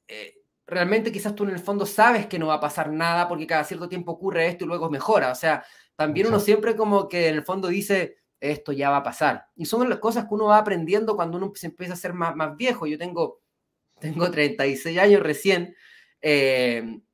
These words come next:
Speaker 1: pero ya puedo darme cuenta que he aprendido eso, ¿no? Que todo va a pasar en algún momento. Y, y,
Speaker 2: Exacto.
Speaker 1: y,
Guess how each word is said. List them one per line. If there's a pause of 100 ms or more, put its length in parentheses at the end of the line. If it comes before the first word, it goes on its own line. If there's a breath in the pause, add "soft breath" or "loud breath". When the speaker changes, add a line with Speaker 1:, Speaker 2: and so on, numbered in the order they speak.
(120)
Speaker 1:
pero
ya
puedo
darme
cuenta
que
he
aprendido
eso,
¿no?
Que
todo
va
a
pasar
en
algún
momento. (1160)
Y,
y,
Speaker 2:
Exacto.
Speaker 1:
y,